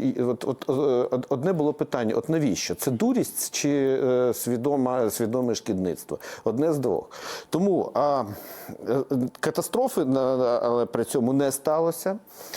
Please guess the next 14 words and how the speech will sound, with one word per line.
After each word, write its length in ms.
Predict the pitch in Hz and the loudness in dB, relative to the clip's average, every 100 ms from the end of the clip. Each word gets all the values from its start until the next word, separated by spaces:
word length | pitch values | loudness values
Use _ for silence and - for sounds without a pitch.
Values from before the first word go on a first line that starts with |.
| - - | -10 0
і 60 | |
не, 160 | 139 139 | 2 4
не 160 | 139 135 | 2 0
станеться. 880 | - 117 110 127 - 147 139 127 - | 0 0 2 -2 -2 0 2 0 0
Навіть 400 | 113 151 170 151 | 0 2 2 2
був, 320 | 131 151 147 139 | 2 2 4 2
е, 40 | 131 123 123 117 - | 2 2 2 2 0
окремий, 680 | 117 160 156 147 131 127 | -2 2 2 2 2 2
е, 340 | 120 98 113 110 | 0 0 2 2
м, 180 | 107 95 - - 110 | 0 -4 -8 -4 -2
е, 240 | 104 104 104 | 2 2 2
шлях, 420 | - 139 110 - | 0 2 0 -2
який 260 | 110 - 110 | -4 0 0
назвали, 580 | 113 127 180 220 226 | 0 0 2 2 0